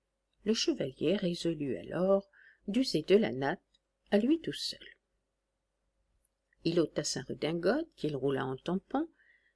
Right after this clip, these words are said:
et dont il fit un coussin pour sa tête, regarda quelque temps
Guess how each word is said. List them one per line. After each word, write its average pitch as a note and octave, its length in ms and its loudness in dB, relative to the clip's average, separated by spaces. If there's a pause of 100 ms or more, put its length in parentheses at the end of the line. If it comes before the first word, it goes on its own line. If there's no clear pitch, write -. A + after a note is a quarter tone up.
(140)
et B3 300 4
dont G#3+ 200 2
il A#3 240 0
fit C4 160 -6
un C4 80 -4
coussin - 440 -2
pour - 220 -8
sa A3 180 0
tête, - 540 -12 (1200)
regarda D3 840 2
quelque D3+ 420 -2
temps G3+ 460 0